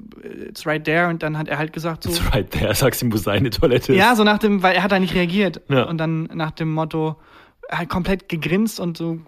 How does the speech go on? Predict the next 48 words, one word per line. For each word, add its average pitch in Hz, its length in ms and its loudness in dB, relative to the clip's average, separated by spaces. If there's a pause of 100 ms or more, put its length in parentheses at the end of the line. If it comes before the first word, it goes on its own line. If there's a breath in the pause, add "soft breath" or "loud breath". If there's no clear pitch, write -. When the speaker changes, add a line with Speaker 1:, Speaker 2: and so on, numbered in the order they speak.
(180)
Speaker 1:
in 185 100 -6
die 170 80 0
Leere 190 200 4
geguckt 196 260 -2
und 190 80 -4
nur 190 100 0
so 175 100 -8
gesagt, 185 240 -6
"Ja, 311 360 0
ja." 247 200 -2 (960)
Und 160 80 -10
ich 147 60 -8
dachte, 147 200 -8
okay, 156 420 -2 (320)
vielleicht, 156 480 -6
und 170 40 -4
dann 160 60 -2
mit 165 120 -4
meinem 147 160 -2
Allmann 165 340 0
Englisch 160 340 -4
weiter, 165 360 -2 (300 loud breath)
äh, 165 280 -2
"It's, 180 180 -6
it, 202 220 -6
but 190 160 0
it's - 220 -4
locked. - 460 0
I 165 100 0
need, 196 280 2
I 170 60 2
need 190 180 0
the 165 120 0
key 233 360 2
or 151 240 0
I, 156 120 -4 (180)
I - 20 -2
don't 170 180 0
know. 175 220 2
I 151 160 0
wanna 160 220 0
go 175 160 0
to 170 120 -4
toilet. 170 600 0
It's, - 220 -14
but 160 180 -2
it's 156 200 -4
locked." - 440 2